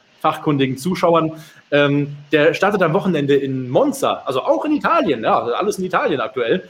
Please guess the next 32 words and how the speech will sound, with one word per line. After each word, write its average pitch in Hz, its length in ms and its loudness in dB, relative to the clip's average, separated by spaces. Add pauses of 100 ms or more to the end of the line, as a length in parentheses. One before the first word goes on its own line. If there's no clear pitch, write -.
(320)
ähm, 151 400 -2
in 185 160 2
der 160 140 2
neuen 208 640 0 (180)
G 180 220 -4
T - 320 -6 (120)
two 277 360 4 (440)
European 202 440 4
Series. 190 640 -4 (100)
G 175 80 -2
T 156 200 -4
zwei 175 240 -6
ist - 100 0
ein 156 80 -6
neues 175 260 -4
Reglement, 165 440 -6
richtet 180 260 -4
sich - 240 -8
an, 135 260 -4 (280)
äh, 135 220 2 (140)
Gentleman-Fahrer 196 840 -2
vor 190 160 0
allem, 202 280 -2 (360)
die 165 180 -2
dann 147 200 0
relativ 143 360 -2
starke 131 320 0
Autos 131 280 -2
von 120 180 -8
Porsche, 131 600 0 (280)
äh, 147 120 -2
Audi, 170 640 0